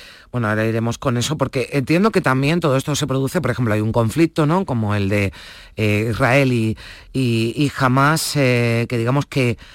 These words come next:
eleva, ¿no? esa radicalización, porque entiendo que las redes de captación, ¿no? que son las que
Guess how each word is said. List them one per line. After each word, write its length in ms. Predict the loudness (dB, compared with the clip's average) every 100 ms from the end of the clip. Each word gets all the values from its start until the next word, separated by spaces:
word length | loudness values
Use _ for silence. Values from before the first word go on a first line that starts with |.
| -20 -6
eleva, 500 | 0 2 2 2 0
¿no? 200 | 0 0
esa 400 | 0 0 2 2
radicalización, 680 | 0 -2 -2 -2 -2 0 2
porque 380 | 2 0 -4 -2
entiendo 320 | -2 0 0
que 80 | 2
las 180 | 2 2
redes 320 | 2 2 0
de 80 | 0
captación, 720 | 0 0 -2 -2 0 0 0
¿no? 120 | 0
que 100 | -2
son 200 | -2 -2
las 140 | -2
que 260 | -2 0 0